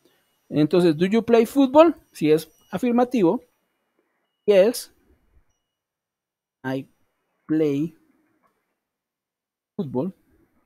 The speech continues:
Si es negativo.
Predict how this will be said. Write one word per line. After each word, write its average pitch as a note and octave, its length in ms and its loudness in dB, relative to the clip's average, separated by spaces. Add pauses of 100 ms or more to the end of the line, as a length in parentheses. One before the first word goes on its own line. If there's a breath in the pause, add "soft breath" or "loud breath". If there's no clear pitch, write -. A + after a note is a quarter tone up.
(3000)
Si D#3 80 0
es E3+ 80 2
negativo. A3 640 0